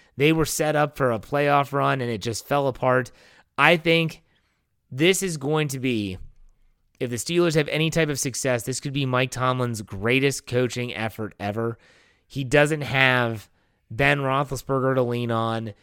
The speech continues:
He doesn't have that excuse. People will always use that. He never does, but people will always use that when they say, "Oh, Tomlin, he's always won with cowards players. He just does, Ben Roethlisberger bails him out," this, that, and the other.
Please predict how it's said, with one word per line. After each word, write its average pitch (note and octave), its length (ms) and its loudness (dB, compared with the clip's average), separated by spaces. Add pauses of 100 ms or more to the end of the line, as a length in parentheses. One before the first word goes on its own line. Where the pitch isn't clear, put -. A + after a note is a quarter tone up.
(120)
He B2 140 -6
doesn't C#3 280 0
have C3+ 340 0
that C3+ 360 2
excuse. C3 880 -2 (280)
People D3 320 0
will C#3 80 0
always C#3+ 440 4
use C#3+ 240 -2
that. A2+ 200 0
He D3 180 0
never F3+ 240 2
does, F#2+ 300 -6
but G#2 120 -12
people D#3 280 -4
will C#3+ 80 -2
always C#3+ 360 2
use D3 200 2
that A#2+ 200 2
when A2+ 120 -4
they A#2+ 120 -2
say, A#2 220 -6
"Oh, F3 320 2
Tomlin, C3 600 -6 (340)
he's F#3+ 260 2
always G#3 380 8
won F#3+ 300 -2
with F#3 160 -2
cowards A2+ 520 -4
players. A#2+ 600 -2 (240)
He G3 240 4
just F3+ 240 4
does, F3 200 4
Ben E3 320 4
Roethlisberger F3 720 2
bails D3+ 320 0
him D3 140 -4
out," C3+ 260 0
this, C3+ 180 -2
that, C#3 120 0
and B2+ 100 -2
the A#2+ 80 0
other. A2+ 320 0